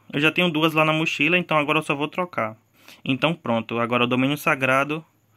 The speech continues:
troquei. Venho aqui em deusas, domínio sagrado, abrir o quarto espaço. No que você abre o quarto espaço, ele vai liberar aqui, ó, pra você usar a pedra,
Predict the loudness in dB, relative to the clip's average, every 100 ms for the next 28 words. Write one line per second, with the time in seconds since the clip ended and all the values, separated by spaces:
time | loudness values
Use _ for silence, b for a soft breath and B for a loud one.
0 | b b b _ -2 -2 -2 -2 -2 -2
1 | -6 _ _ _ b b 0 0 0 -2
2 | 2 2 0 -4 -8 b b b 0 2
3 | 2 2 0 2 4 2 0 -6 -10 _
4 | b b b -2 2 0 2 0 0 -6
5 | -2 0 0 -4 -16 -4 -2 0 0 -2
6 | 0 0 2 2 2 0 -4 -4 2 2
7 | 2 -4 -12 b b b b 0 2 2
8 | 2 2 2 0 -2 -4 -2 0 0 0
9 | 0 0 2 0 0 0 0 -4